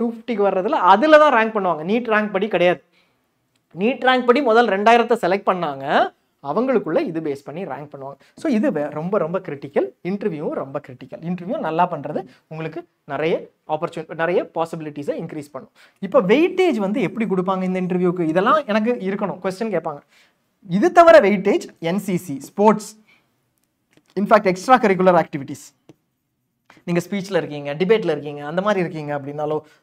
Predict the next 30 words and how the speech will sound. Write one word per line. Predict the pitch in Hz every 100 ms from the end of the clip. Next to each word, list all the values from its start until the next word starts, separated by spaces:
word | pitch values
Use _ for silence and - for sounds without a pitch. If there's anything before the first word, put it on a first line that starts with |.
| -
அது | 175 220
மாதிரியோ, | 185 165 139 139 _ _
சாங், | 202 190 156
மியூசிக் | 180 208 180 185
எதுனாலும் | 175 214 190 143 -
அந்த | 180 196
மாதிரி | 202
எக்ஸ்ட்ரா | 180 - 220
கரிக்குலர் | 196 180 170 151
ஆக்டிவிட்டீஸ், | - 147 147 - _ _ 160
வார்ட்ஸ் | 175 277 330 -
of | 277 185
officers, | 190 214 208 190 180 - 151
ஜே | 185 190
சி | 202 180
ஓஸ், | 180 170
ஓ | 160 160
ஆர்ஸ். | 151 - _ _ _
So | 226 202
இப்போ | 196 214
சர்வ் | 226 277
பண்ணிட்டு | 269 240 214
இருக்கிறதோ, | 196 190 196 320 415 _ -
ஏற்கனவே | 202 233 226 220
சர்வ் | 233 254
பண்றதோ, | 208 175 196 311
இல்ல | 214 175
எக்ஸ் | -
சர்வீஸ்மேனா | 226 202 208 190 180
இருக்கக்கூடிய | 160 156 165